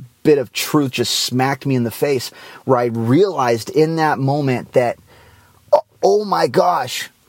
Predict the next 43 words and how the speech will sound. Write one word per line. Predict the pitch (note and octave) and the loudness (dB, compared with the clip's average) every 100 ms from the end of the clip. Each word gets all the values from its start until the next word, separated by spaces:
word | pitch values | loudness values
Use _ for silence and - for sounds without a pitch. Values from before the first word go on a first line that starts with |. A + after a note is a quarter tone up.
| - | 0
all | F3 F#3 | 2 4
those | F#3 E3 | 0 -2
people | - G3 F#3 F#3 | -2 0 2 2
were | F#3 F3 | 2 0
right. | D3 F#3+ F#3 D3+ C3+ | 2 2 2 -2 0
God | E3+ F3 | 0 2
is | F3 B2 | -2 -2
real. | B2+ C3+ B3 B3 E3 F#2+ A2+ _ _ _ _ - | 0 2 2 4 2 0 -10 _ _ _ _ -2
God | E3 F3 | 0 0
is | B2+ | 0
real." | C#3+ D#3 | 2 2
And | C3+ | 2
I | C3 | -2
knew | C3 C3+ D#3+ | 0 2 4
it, | E3 D#3 | 2 0
and | C3+ B2 | -2 -2
I | A2+ | 0
knew | A#2+ C#3 | 0 2
it, | C#3+ | 2
and | B2 B2 | 0 -2
I | A#2 | 0
knew | A#2+ C3+ | 2 2
it | C3 | 0
in | A#2+ | -2
that | A#2 G2+ | -2 -2
moment. | A2+ A#2 B2 G#2+ F#2+ _ - - _ - | -2 -2 -2 -4 -6 _ -20 -20 _ -6
And | A#2 | -2
I | A2+ | 0
knew | A#2 C3+ | 0 2
that | D3+ | 0
the | A#2+ | 0
only | B2 A#2+ | 0 2
way | A#2 | 2
that | A2+ | 2
I | A2 | 0
was | A2 | -2
going | A2+ A2 | -4 -6
to | - | -6
escape, | G#2 - - - D#3+ B2 - - _ - | -8 -6 -4 0 0 0 -6 -20 _ -6
um, | A2 G#2 G2+ F2+ F2+ A#2 _ - - _ - | -2 -2 -4 -8 -12 -16 _ -18 -18 _ -6
this, | A#2 - | -6 -4
this | A2+ A2+ A2 - | -2 -2 0 -8
horrible, | - - B2+ B2+ A#2 A2 G#2+ | -8 -2 0 2 2 0 -2